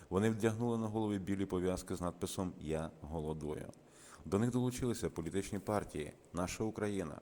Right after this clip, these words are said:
Виборче об'єднання «Батьківщина», Виборче об'єднання «Свобода», «Удар», Народний Рух та їхні лідери. До мітингів приєдналися народні депутати Віталій Кличко,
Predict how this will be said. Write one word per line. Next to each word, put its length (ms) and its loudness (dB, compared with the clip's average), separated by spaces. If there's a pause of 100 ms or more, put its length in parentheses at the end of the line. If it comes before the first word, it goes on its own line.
(140)
Виборче 480 0
об'єднання 420 0
«Батьківщина», 720 -4 (160)
Виборче 420 -2
об'єднання 340 0
«Свобода», 600 0 (200)
«Удар», 440 0 (100)
Народний 460 0
Рух 300 -4 (300)
та 100 2
їхні 400 0
лідери. 380 -2 (420)
До 120 0
мітингів 440 2
приєдналися 760 2
народні 280 0
депутати 600 -2
Віталій 400 0
Кличко, 540 -2